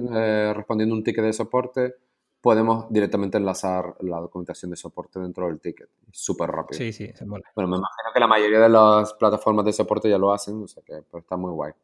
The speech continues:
Speaker 1: tenerlo todo ahí. Y luego, bueno, el, en soporte no usamos nada más, solo eso. Y luego lo que es desarrollo y gestión de producto, pues estamos usando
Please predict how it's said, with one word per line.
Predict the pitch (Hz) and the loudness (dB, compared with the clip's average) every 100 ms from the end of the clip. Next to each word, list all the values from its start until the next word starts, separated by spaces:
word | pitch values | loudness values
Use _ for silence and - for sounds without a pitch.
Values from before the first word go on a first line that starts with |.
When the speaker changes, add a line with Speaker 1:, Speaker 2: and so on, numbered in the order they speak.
| _ | _
Speaker 1:
tenerlo | 92 82 80 | -16 -12 -12
todo | 78 67 | -12 -12
ahí. | 55 - _ _ _ _ _ _ _ _ _ _ _ _ - | -12 -16 _ _ _ _ _ _ _ _ _ _ _ _ 0
Y | 147 | 6
luego, | 139 143 151 147 | 8 10 8 6
bueno, | 123 104 95 | 4 2 0
el, | 120 113 110 110 113 110 113 - | 0 2 2 2 0 -2 -4 -6
en | 120 | -6
soporte | 113 104 135 | -4 -2 -2
no | 117 | -2
usamos | 110 98 | -4 -4
nada | 95 85 | -6 -6
más, | 80 80 - _ | -8 -14 -20 _
solo | - 64 | -14 -12
eso. | - - _ _ _ _ _ _ _ | -14 -18 _ _ _ _ _ _ _
Y | 113 | 2
luego | 117 131 | 6 6
lo | 135 | 6
que | 139 131 131 | 4 4 4
es | 127 110 | 2 0
desarrollo | 110 110 101 127 131 | -2 0 0 2 2
y | |
gestión | 120 110 120 | -2 -4 -4
de | 117 | -2
producto, | 123 131 156 - 165 | 0 0 0 -2 -6
pues | 165 110 | -4 -6
estamos | 107 110 113 | -4 -6 -6
usando | 113 - 107 104 101 98 101 | -8 -6 -6 -4 -2 -4 -8